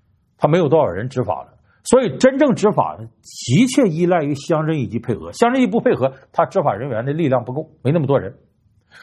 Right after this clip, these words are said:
再有一个更严重的问题，往往由于我们经费的不足呢，这个地方的生态环境分局啊，它的人事和财权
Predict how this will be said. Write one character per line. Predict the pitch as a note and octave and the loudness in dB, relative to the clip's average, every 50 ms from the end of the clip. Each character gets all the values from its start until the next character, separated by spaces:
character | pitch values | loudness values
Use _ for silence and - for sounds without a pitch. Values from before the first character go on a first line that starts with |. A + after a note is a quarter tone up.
| - - - | -8 0 2
再 | C#4 D4+ C#4 | 4 4 4
有 | G#3+ F#3 G3+ | 2 0 0
一 | |
个 | A#3+ B3 | 0 2
更 | F#3 D4 D4+ B3 | 2 2 2 2
严 | C3+ F#2+ G2+ B2+ | 2 0 -2 -2
重 | D3 D3+ C3 | -2 -2 0
的 | A2+ | 0
问 | B2 A2+ | -2 -4
题， | G2 - - - - _ _ _ _ _ _ _ _ _ - | -4 -6 -16 -20 -20 _ _ _ _ _ _ _ _ _ 2
往 | C3+ D3+ G#3 C4+ D#4 | 4 4 4 4 2
往 | C#4 G3 D3 C3+ | 0 0 0 2
由 | D#3+ G3 A3+ | 0 0 0
于 | B3 | 0
我 | A3 C#3+ F2 F2 | -2 -4 -6 -6
们 | G2 D#3 D3 | -6 -6 -4
经 | C3+ F#3+ F#3+ F3+ | 0 0 0 0
费 | E3 G3 F#3+ | 0 0 0
的 | E3+ | 0
不 | D3+ F3+ D#3 | -2 -4 -6
足 | - F#2+ F#2 A#2 C3+ | -6 -8 -10 -8 -8
呢， | D#3 D#3 D3+ - _ _ _ _ _ _ _ _ _ _ - | -10 -10 -12 -16 _ _ _ _ _ _ _ _ _ _ 2
这 | - C4+ | 2 4
个 | A3+ A#3 | 4 4
地 | - - C#4+ C4 | 4 4 4 4
方 | - - G3+ G3+ G#3 G3+ | 4 4 2 2 2 -2
的 | G#3+ - - - - | -4 -4 -6 -10 -10
生 | - - G3 F#3+ | -4 0 2 4
态 | F3+ F#3+ F3 | 4 4 4
环 | - C3+ C#3+ F3 | 4 0 0 0
境 | F3+ D3+ | -2 -6
分 | - F3 E3 | -6 -6 -6
局 | B2+ F#2+ A2 | -6 -4 -2
啊， | C3+ C3+ C3+ - - _ _ _ _ _ | -2 -2 -4 -6 -14 _ _ _ _ _
它 | - G#3+ A3+ | 0 2 2
的 | A#3+ A#3+ | 2 2
人 | D#3+ A#2+ C#3 G3+ A3+ | 2 2 2 2 2
事 | - B3 | 2 0
和 | G3 F3+ | 2 0
财 | D#3+ - - A2+ - | 0 -2 -2 -4 -4
权 | B2 G#2+ C#2 B1+ - | -4 -6 -10 -12 -14